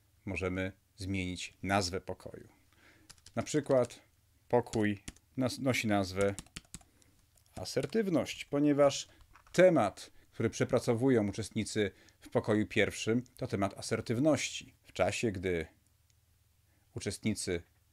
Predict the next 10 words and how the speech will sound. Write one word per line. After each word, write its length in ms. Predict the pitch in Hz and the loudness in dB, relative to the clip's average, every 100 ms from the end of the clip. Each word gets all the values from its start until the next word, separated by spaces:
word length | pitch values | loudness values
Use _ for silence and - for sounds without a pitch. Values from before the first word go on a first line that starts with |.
| _ _ _ | _ _ _
dyskutują 880 | 85 95 - 92 - 127 107 87 - - _ _ _ _ | -6 -6 -6 -10 0 4 4 2 -6 -16 _ _ _ _
w 60 | - | -16
swoich 440 | - 95 90 - _ _ _ | -4 -2 -2 -6 _ _ _
pokojach, 720 | 101 - 85 87 117 - - _ _ _ _ _ _ | -6 -2 -2 0 -2 -4 -18 _ _ _ _ _ _
my 160 | 78 110 | -6 -2
możemy 500 | 113 104 98 95 92 _ - | 0 0 0 -2 -4 _ -14
zajrzeć, 920 | 98 101 107 104 87 - - - - _ _ _ - | -4 4 4 4 -2 -10 -10 -12 -12 _ _ _ -6
co 180 | 110 | -4
tam 300 | 98 92 87 - | -2 -4 -6 -8
słychać, 800 | - - 101 80 82 101 - - | -10 -6 -6 -6 -6 -8 -8 -12